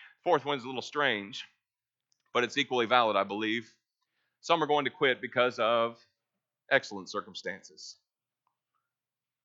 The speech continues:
Sometimes you'll observe there are people when they are in the valleys of life, when they're as low as they can possibly get, they're right where they ought to be.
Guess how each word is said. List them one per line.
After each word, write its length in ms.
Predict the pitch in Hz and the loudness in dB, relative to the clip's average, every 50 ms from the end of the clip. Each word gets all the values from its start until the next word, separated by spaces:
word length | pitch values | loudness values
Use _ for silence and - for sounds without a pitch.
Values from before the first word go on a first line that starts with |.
| _ _ _ _ _ _ _ _ _ _ _ _ _ _ _ _ _ _ - - - - - | _ _ _ _ _ _ _ _ _ _ _ _ _ _ _ _ _ _ -20 -20 -20 -18 -16
Sometimes 600 | - - 185 185 196 170 170 170 175 180 143 139 | 2 6 6 6 6 6 4 4 4 4 2 2
you'll 120 | 147 156 147 | 0 0 0
observe 540 | 120 101 123 135 135 139 170 180 156 - - - _ _ _ _ _ _ _ _ _ _ _ - - - - - | 0 0 -2 0 0 0 -2 -4 -8 -12 -16 -20 _ _ _ _ _ _ _ _ _ _ _ -20 -20 -20 -2 4
there 180 | 123 143 165 165 | 8 10 10 10
are 140 | 156 147 | 10 8
people 440 | 147 - 160 170 165 - 175 180 160 | 6 4 2 2 2 0 -2 -2 0
when 200 | 139 139 143 139 | 0 0 0 2
they 160 | 139 147 160 | 2 4 6
are 180 | 160 156 151 143 | 6 6 6 6
in 500 | - 147 147 147 147 151 151 151 139 120 | 4 2 0 0 0 0 -2 -4 -6 -6
the 80 | 123 127 | -6 -4
valleys 480 | 117 131 131 135 147 147 147 143 - 139 | 2 4 6 6 6 6 4 0 -4 -8
of 100 | 123 131 | -4 -2
life, 240 | 131 120 107 98 101 - _ _ _ _ _ _ _ _ _ _ _ _ _ _ _ _ - - - | -2 0 0 -2 -6 -12 _ _ _ _ _ _ _ _ _ _ _ _ _ _ _ _ -20 -6 2
when 180 | 151 160 156 | 4 4 6
they're 160 | 160 180 208 196 | 8 6 6 6
as 160 | 170 131 131 | 4 4 6
low 240 | 156 170 190 185 175 | 6 6 6 6 4
as 80 | 135 | 4
they 140 | 139 170 170 | 4 4 4
can 160 | - 160 127 | 4 0 -4
possibly 500 | - 147 156 156 151 - 156 147 147 143 | 0 2 2 2 2 0 -4 -4 -4 -4
get, 380 | 120 110 120 117 117 113 - - - - | -2 -2 0 0 0 -2 -4 -10 -12 -4
they're 160 | 127 127 123 | -2 0 0
right 240 | 120 123 131 135 - | 2 2 2 2 2
where 140 | - 131 127 | 0 -2 -2
they 120 | 127 127 | -2 0
ought 200 | 120 117 110 - | -2 -2 -2 -4
to 80 | - 101 | -10 -16
be. 240 | 98 107 104 104 | -16 -14 -14 -14